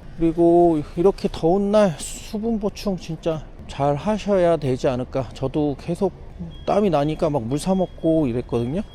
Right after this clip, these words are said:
이런 날 건강 관리 잘 하시고요. 더위 안 먹게 관리를 하셔야 되는 부분이니까 그렇게 꼭 건강 관리 잘 하시고, 이제 앞으로 계속 더울 일만 남았잖아요. 더위 안 먹게 관리 잘 하셔갖고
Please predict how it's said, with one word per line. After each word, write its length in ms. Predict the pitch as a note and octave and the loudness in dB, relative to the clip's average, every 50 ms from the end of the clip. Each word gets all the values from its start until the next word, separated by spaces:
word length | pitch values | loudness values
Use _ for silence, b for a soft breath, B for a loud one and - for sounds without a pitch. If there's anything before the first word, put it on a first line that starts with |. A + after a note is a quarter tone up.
| B B B B B - | B B B B B 0
이런 220 | C3 E3 F3+ F#3+ | 2 4 4 6
날 140 | F#3 F3+ E3+ | 6 4 4
건강 420 | - D#3 D3+ D#3+ E3 F3+ F#3 F#3+ | 4 2 2 4 4 4 4 4
관리 340 | F3+ F3 E3+ E3+ E3 E3 E3 | 4 4 4 4 4 4 2
잘 260 | - - C3 B2+ C3+ | 0 0 0 0 0
하시고요. 720 | C#3+ F3+ A3 G#3 - B3 - - D#3+ C#3 - B2 C#3+ G3+ A3 - - - | 2 0 0 0 -2 -4 -2 0 0 0 0 0 0 -2 -4 -8 -12 -6
더위 300 | - B2+ B2+ D3 D3 D3 | -2 0 2 4 4 4
안 180 | B2+ G#2 G#2+ A#2 | 2 2 0 0
먹게 560 | C3 C3 - - - E3 F#3 G3 G3+ G#3 G#3 - - - - | -2 -4 -4 -4 -2 0 0 2 0 0 -2 -6 -10 -14 -8
관리를 400 | - C#3+ C3+ C3+ D3 C#3+ C#3 C#3+ | -4 -2 0 2 2 2 2 0
하셔야 640 | C#3 D#3 F#3 - G3 G3 F#3+ F#3 F3+ D#3 D3+ D3 | 0 -2 -4 0 2 2 4 4 4 4 2 2
되는 320 | C#3 - C3 B2 C3 C3+ B2+ | 0 0 -2 0 0 0 -2
부분이니까 800 | - C3 A#2+ D3+ E3 D3+ C#3+ C3 B2 B2+ B2 - F3 E3+ D#3 C#3+ - - - - - - - - - - - - | -2 -6 -6 -6 -4 -4 -2 -2 -2 -4 -4 -4 -4 -4 -4 -6 -10 -14 -16 -16 -18 -18 -18 -16 -16 -14 -14 -10
그렇게 260 | - A#2 - - C3+ | -10 -10 -8 -8 -8
꼭 260 | C3 - - E3+ D#3+ - | -6 -4 -4 -4 -4 -4
건강 360 | - C3 B2 C3 - D#3 C#3+ | -4 -4 -4 -2 -2 -2 -2
관리 260 | B2+ - B2+ B2+ C3+ | 0 -2 0 0 0
잘 200 | B2+ - C3 A#2+ | -2 -2 0 0
하시고, 440 | C#3+ D#3 - - - - - E3 D3+ B B B B - - - C#3 | 0 0 0 -4 -4 0 0 0 0 B B B B -12 -8 -6 -6
이제 260 | C#3 - D3 C#3 B2+ B2+ - - - - | -2 0 0 0 0 -2 -6 -12 -10 -6
앞으로 340 | - C3 - - - F#3 F3 | -6 -6 -4 -2 -2 -2 -2
계속 320 | - - C#3+ F3+ A#3+ - | 0 2 4 4 4 4
더울 320 | - - C#3+ C#3 D#3 D#3+ D3+ | 4 4 4 6 6 6 6
일만 360 | D#3 D3 C#3 C3+ C3+ B2+ A2 | 4 4 2 2 0 0 -2
남았잖아요. 680 | G2+ G2+ G#2 A#2 A2+ - A#2+ A#2+ B2 C3+ D#3 F3 D#3+ - B B B B B B B B B B B - | -2 -2 -4 -4 -4 -4 -4 -4 -4 -4 -4 -6 -6 -8 B B B B B B B B B B B -6
더위 240 | - C3 C#3+ C#3+ B2+ | -2 0 2 2 2
안 140 | A#2 B2 C#3+ | 2 0 -2
먹게 320 | D3 - - C#3 C#3 C#3 | -4 -4 -2 -2 -2 -2
관리 320 | C3+ - A#2 A2+ B2+ C#3 | -2 -4 -4 -4 -2 -4
잘 240 | - - A#2 G#2+ A2 | -4 -4 -4 -4 -4
하셔갖고 640 | C#3+ E3 F3 F3 F3+ D#3+ D#3 C3+ - - G3+ F#3+ F3 | -4 -4 -4 -4 -4 -4 -4 -8 -6 -4 -4 -4 -4